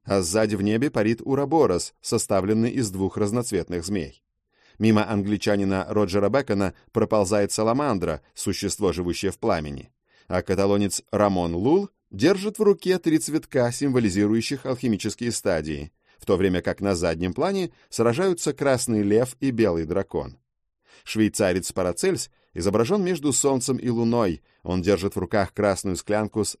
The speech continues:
азотом, зашифрованным обозначением магистерия. Внизу, в центре, нарисована схема подлунного мира.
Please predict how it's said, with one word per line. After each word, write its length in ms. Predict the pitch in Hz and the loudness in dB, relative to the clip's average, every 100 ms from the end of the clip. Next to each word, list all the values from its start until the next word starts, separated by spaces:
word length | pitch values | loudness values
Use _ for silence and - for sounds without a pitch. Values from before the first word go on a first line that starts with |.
| - | -6
азотом, 720 | 98 92 123 117 - 87 73 _ - | -4 -2 0 0 0 -4 -6 _ -8
зашифрованным 800 | 95 98 98 110 107 101 101 - | -4 -2 0 0 2 2 -2 -2
обозначением 800 | 98 92 95 - 90 90 85 - | -2 -2 -2 -2 -2 -2 -4 -4
магистерия. 800 | 98 92 95 - 90 78 64 - _ _ _ _ _ _ | -6 -4 -6 -6 -4 -4 -8 -16 _ _ _ _ _ _
Внизу, 480 | - 90 85 117 170 | -8 -4 -2 2 0
в 80 | - | 0
центре, 460 | 98 104 135 160 - _ | -2 -2 0 -4 -4 _
нарисована 540 | 82 85 82 127 127 107 | -6 -2 0 0 0 -2
схема 340 | - 123 123 | -2 0 0
подлунного 560 | 123 120 120 117 110 110 | 0 -2 0 0 0 2
мира. 420 | 110 92 78 | 2 2 0